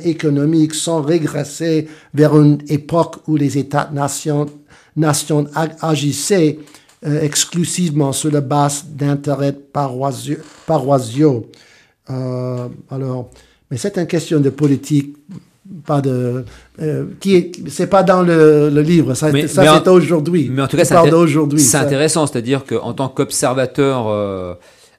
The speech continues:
Speaker 2: américain, toi, tu, euh, tu, tu vois donc l'élection de, euh,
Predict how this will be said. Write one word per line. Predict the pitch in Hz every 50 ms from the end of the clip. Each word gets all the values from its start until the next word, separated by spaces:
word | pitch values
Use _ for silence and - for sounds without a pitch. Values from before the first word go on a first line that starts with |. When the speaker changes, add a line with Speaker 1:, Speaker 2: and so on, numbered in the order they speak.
| _ -
Speaker 2:
américain, | 131 131 127 113 131 123 - - 160 180 214 220
toi, | 214 - 151 165 185
tu, | - - - 127 120 120 117
euh, | 113 113 110
tu, | 110 - 117 113 113 113
tu | - -
vois | 110 107 127 139 135
donc | 120 117 117 113 -
l'élection | 117 104 107 104 110 104 - - 127 123 123 117
de, | 101 101
euh, | 98 95 95 95 92 92 92 90 90 87